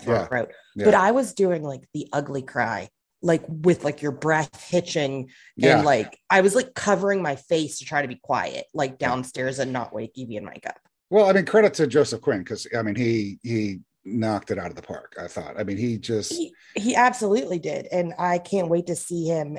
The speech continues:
Speaker 2: in other, I need a spinoff with him and Chrissy. <laughs>
Speaker 1: Yeah. <laughs> Yeah. Yeah, like a, like an upside down kinda
Speaker 2: Mm-hmm.
Speaker 1: afterlife kinda.
Speaker 2: Oh,
Speaker 1: Yeah.
Speaker 2: it, it, he broke me when he said, "Chrissy, this is for you."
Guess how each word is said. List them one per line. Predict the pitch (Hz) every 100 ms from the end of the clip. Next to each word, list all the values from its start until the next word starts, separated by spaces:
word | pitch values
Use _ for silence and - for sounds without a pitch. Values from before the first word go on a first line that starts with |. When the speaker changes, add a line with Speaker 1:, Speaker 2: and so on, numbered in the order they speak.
| -
Speaker 2:
in | 151 151 147 147 _ _ _ -
other, | 185 185 143 139 - _ _ -
I | 220
need | 269 277
a |
spinoff | 208 - 202 233 151 143 _
with | 190 180
him | 196 196
and | 180
Chrissy. | - 285 - 294 220 - 240 -
<laughs> | 330
Speaker 1:
Yeah. | - 175 - - _ -
<laughs> | - - -
Yeah. | 440 - - - - - - - _ _ 156
Yeah, | 147
like | 131 139
a, |
like | - 131
an | 123
upside | 131 - 135 123
down | 131 131 123 127
kinda | - 131 113 113 113 113 _ - _
Speaker 2:
Mm-hmm. | 277 285 302
Speaker 1:
afterlife | 151 311 147 131 127 131 - -
kinda. | 151 131 139 - _ _ -
Speaker 2:
Oh, | 285 269 220
Speaker 1:
Yeah. | 262
Speaker 2:
it, | 254 _ _ _
it, | 240 226 165 180 _
he | - 202 190 240
broke | 180 208 214 180
me | 165
when | 156 151
he | 151
said, | 175 147
"Chrissy, | - 175 - 135
this | 139 -
is | -
for | - 127
you." | 123